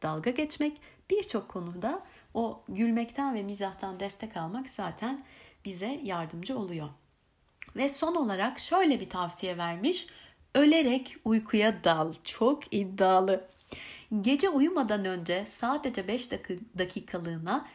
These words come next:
yatağında ölmekte olduğunu hissetmeye başla. Her gece. Bir hafta içerisinde bu hissin içine girebileceksin ve ondan keyif alacaksın." İddia artıyor.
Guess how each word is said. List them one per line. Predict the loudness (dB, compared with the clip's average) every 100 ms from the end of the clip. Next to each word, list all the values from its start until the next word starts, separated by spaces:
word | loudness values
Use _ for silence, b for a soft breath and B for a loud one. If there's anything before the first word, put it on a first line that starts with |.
| B -4
yatağında | -4 -2 -2 0 0 -2 -8 _
ölmekte | -2 -2 -2 -6 -4 -4
olduğunu | -4 -6 -6 -2 0
hissetmeye | 0 -2 -4 -6 -6 -6 -6
başla. | -6 -6 -6 -8 _ _ _
Her | 0 4 4
gece. | 2 -4 -6 -10 B B B -2
Bir | 0
hafta | 0 -2 -4 -8
içerisinde | -4 -2 -4 -6 -10 -6 -6 B B 0
bu | 4
hissin | 4 2 -4 -6
içine | -6 -6 -6
girebileceksin | -2 -2 0 -2 -2 -2 -2 -4 -6 -2
ve | 0
ondan | 0 -2 0 0 0 -4
keyif | -4 -2 -2 -2
alacaksın." | -6 -4 -2 -2 -4 -8 -6 -8 -10 -4
İddia | -4 6 8 8
artıyor. | 6 4 2 0 0